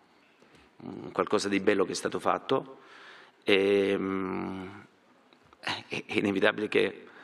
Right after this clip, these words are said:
ripeto, vedere tutta questa gente, tutti, tutti i nostri tifosi qui e sentirli proprio vicino è qualcosa di incredibile, anche perché comunque, eh, il, il paese è molto bello ma è piccolino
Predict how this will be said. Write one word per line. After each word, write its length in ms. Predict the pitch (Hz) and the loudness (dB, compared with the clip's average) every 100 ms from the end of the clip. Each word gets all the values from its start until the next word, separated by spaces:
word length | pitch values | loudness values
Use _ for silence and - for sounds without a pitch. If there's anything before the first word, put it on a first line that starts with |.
| - - - | -20 -18 -10
ripeto, 420 | 98 - 107 95 | -6 2 2 2
vedere 320 | 92 104 104 | 2 2 2
tutta 260 | 104 107 101 | -2 0 0
questa 260 | 101 98 | 0 -2
gente, 680 | 95 110 104 95 98 98 - - - - - _ | 2 2 2 0 -2 -4 -10 -20 -20 -20 -20 _
tutti, 540 | 104 - 101 98 98 - | -6 -4 -2 -2 -4 -6
tutti 220 | 101 110 | -6 0
i 20 | |
nostri 260 | 101 - 98 | 0 0 -4
tifosi 400 | 98 101 90 98 | 2 2 2 -2
qui 380 | - 104 98 | 2 2 2
e 160 | 95 92 | -2 -6
sentirli 380 | - - 104 98 | -8 -8 -6 -6
proprio 240 | 107 98 | -4 -4
vicino 560 | 98 98 95 92 95 92 - - - - - | -4 -4 -4 -4 -4 -6 -12 -20 -20 -20 -10
è 160 | 87 | -8
qualcosa 360 | 87 98 98 92 | -2 0 2 0
di 60 | 95 | 0
incredibile, 400 | 95 101 92 90 | 0 0 0 -2
anche 160 | 104 | -4
perché 240 | 92 92 90 | -4 -4 -4
comunque, 480 | 95 104 95 92 - - - - - - | -4 -4 -4 -6 -10 -20 -20 -20 -20 -14
eh, 420 | 95 92 90 92 | -8 -6 -6 -6
il, 640 | 92 92 95 92 95 95 - _ _ - _ | -6 -4 -4 -4 -6 -10 -16 _ _ -20 _
il 120 | 90 | -10
paese 640 | - 104 101 - 107 101 98 | -2 0 2 0 2 2 0
è 20 | |
molto 320 | 92 101 104 | -2 -4 -2
bello 340 | 95 101 98 95 | 2 2 2 -2
ma 240 | 92 92 - - - _ | -4 -6 -10 -20 -20 _
è 180 | 90 92 | -12 -10
piccolino 760 | - - 107 92 98 98 98 | -10 -2 0 0 -2 0 -2